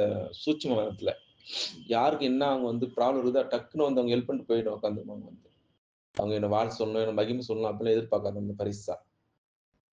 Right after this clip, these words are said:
அது போல நம்ம இருக்கணும் வந்தது. அவங்க ஒ-, ஒரு செகண்ட்ல help பண்ணிட்டு போயிடுமா வந்தது. பார்த்தா அதிசயம் என்ன நடந்தது, ஆச்சரியம் பண்ணுவாங்க. அது போல நம்ம வந்து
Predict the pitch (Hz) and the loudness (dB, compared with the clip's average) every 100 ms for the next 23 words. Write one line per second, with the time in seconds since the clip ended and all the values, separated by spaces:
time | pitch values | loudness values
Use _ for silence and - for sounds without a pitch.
0 | - - 107 107 123 107 104 101 104 98 | 8 10 10 8 0 -2 -4 -4 -6 -8
1 | 98 - - _ _ _ _ _ _ _ | -10 -14 -18 _ _ _ _ _ _ _
2 | - 101 107 101 104 113 - 127 160 151 | -12 -4 0 2 4 2 2 0 2 2
3 | 131 127 127 117 113 107 107 104 104 101 | 2 0 -4 0 0 0 -6 -6 -6 -6
4 | - _ _ _ _ _ _ _ 110 123 | -12 _ _ _ _ _ _ _ -6 -4
5 | 117 135 147 123 120 127 131 131 123 113 | -4 -6 -8 -6 -6 -6 -4 -4 -4 -4
6 | 123 123 113 110 107 98 - _ _ _ | -6 -8 -6 -8 -10 -14 -18 _ _ _
7 | _ _ _ _ _ _ - 107 123 147 | _ _ _ _ _ _ -6 -4 -2 -2
8 | 139 120 113 113 143 | 0 -2 -2 -2 0